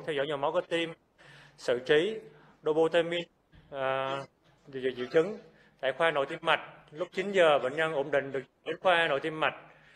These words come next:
Bệnh tĩnh tiếp xúc được, S P O oxy chín mươi sáu phần trăm khí trời, da niêm hồng, ngón tay duỗi trống không có. Tim đều rõ, huyết áp một trăm ba, tám mươi. Các cơ quan khác chưa phát hiện bất thường.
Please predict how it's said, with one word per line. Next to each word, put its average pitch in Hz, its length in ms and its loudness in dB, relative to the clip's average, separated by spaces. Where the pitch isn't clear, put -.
Bệnh 123 160 0
tĩnh 131 280 0
tiếp 190 120 -4
xúc 202 240 -6
được, 139 420 0
S - 80 -16
P - 40 -4
O 170 100 2
oxy 165 500 0
chín 165 160 -10
mươi 180 60 -8
sáu 175 180 2
phần 175 180 -2
trăm 160 180 -2
khí 175 180 -8
trời, 135 380 2
da 156 120 2
niêm 170 180 -2
hồng, 151 300 0
ngón 160 220 -4
tay 175 180 4
duỗi 135 120 -4
trống 151 240 4
không 180 140 -6
có. 165 460 2
Tim 175 180 0
đều 147 220 2
rõ, 123 320 0
huyết 180 220 -8
áp 196 100 0
một 135 120 -6
trăm 160 180 -4
ba, 156 400 4
tám 160 180 -2
mươi. 165 260 2
Các 185 140 4
cơ 185 60 8
quan 170 200 6
khác 190 180 2
chưa 190 80 -2
phát 185 120 -6
hiện 143 160 -4
bất 156 120 -2
thường. 151 200 -4